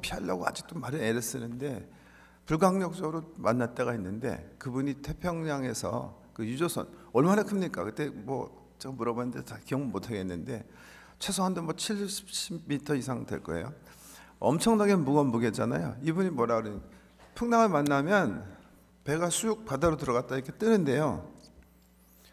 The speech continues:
선장실에서 경험하는 거 수직으로 뜬대요, 수직으로. 어, 풍랑이 그렇게 무서운 줄 제가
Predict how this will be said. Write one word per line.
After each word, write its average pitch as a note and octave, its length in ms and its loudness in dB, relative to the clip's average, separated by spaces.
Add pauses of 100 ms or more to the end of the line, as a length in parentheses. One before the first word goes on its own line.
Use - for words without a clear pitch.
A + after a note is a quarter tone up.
선장실에서 F#3+ 680 2
경험하는 B2+ 480 0
거 D3 80 -2
수직으로 A3 480 0
뜬대요, A2+ 300 -2
수직으로. C#3 600 -8 (1900)
어, A#2+ 420 -2
풍랑이 G#3+ 380 2
그렇게 B2+ 300 0
무서운 C#3+ 340 -2
줄 A2+ 100 -8
제가 - 320 -8